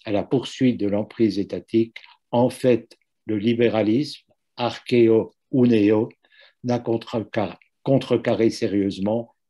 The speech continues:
ni la bureaucratisation, ni la consolidation de l'État. Le néolibéralisme reste pour lui essentiellement de l'ordre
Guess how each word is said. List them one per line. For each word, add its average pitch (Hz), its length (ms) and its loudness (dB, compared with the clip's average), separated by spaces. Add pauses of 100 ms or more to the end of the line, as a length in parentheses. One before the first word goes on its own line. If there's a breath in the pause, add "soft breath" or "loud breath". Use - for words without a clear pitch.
(120)
ni 135 240 4
la 123 140 0
bureaucratisation, 107 1300 -4 (360)
ni 135 380 2
la 113 180 -6
consolidation 104 920 -4
de 98 120 -4
l'État. - 280 -6 (1600 loud breath)
Le 131 120 2
néolibéralisme 127 1200 2 (180)
reste - 440 -4 (320)
pour 113 220 -4
lui 143 380 0
essentiellement 127 1000 -2
de 107 140 -6
l'ordre 107 580 0